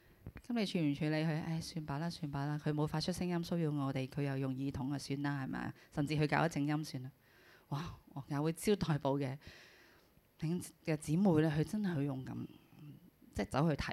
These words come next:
佢，佢，佢唔好再睇啦，聽到啦，嚇，指住我，我聽到噉。噉另外咧，另外一個 case 仲好笑嚇，佢係發現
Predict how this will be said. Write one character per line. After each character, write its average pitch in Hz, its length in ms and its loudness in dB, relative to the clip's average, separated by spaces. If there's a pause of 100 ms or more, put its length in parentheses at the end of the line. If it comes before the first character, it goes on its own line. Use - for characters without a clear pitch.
(120)
佢， - 180 -8
佢， 127 280 -8 (480)
佢 127 240 -8 (240)
唔 131 120 -4
好 131 140 0
再 139 180 0
睇 - 220 -4
啦， 139 160 -2 (340)
聽 151 240 -6
到 - 100 -6
啦， - 280 -8
嚇， 127 100 -8 (120)
指 127 140 -6
住 123 140 -10 (120)
我， - 200 -10
我 123 40 -10
聽 - 220 -10
到 - 100 -10
噉。 - 180 -12 (1500)
噉 381 180 2
另 262 140 8
外 240 160 8
咧， 277 260 4 (360)
另 208 120 2
外 214 80 4
一 - 20 6
個 254 120 8
case 247 320 4
仲 160 120 0
好 156 160 2
笑 156 220 2
嚇， 147 280 -2 (120)
佢 202 120 0
係 180 40 0
發 180 220 -2
現 147 420 -4